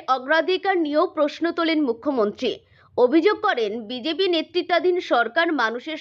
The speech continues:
সমস্যার বদলে নির্বাচনের দিকেই বেশি মনোযোগী। কেন্দ্র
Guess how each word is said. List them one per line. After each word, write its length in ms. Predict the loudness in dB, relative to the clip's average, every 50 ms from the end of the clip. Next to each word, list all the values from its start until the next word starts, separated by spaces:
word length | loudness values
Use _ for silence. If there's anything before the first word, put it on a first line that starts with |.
| -6
সমস্যার 520 | -4 -4 -4 -4 -6 -8 -4 -2 0 0 0
বদলে 420 | 0 0 0 0 0 0 0 -2 -2 -4 -10 -18 -20 -20 _ _
নির্বাচনের 680 | -4 -4 -4 -2 0 0 0 0 0 -2 -2 0 -2 -2
দিকেই 320 | -4 -6 -4 -2 -2 -2 -2
বেশি 360 | 0 -2 -4 -4 -4 -2 0 0
মনোযোগী। 640 | 2 2 2 2 2 4 4 2 2 2 -2 -4 -6 -8 _ -20 -20 _ _ _
কেন্দ্র 340 | 2 2 4 2 2 2 2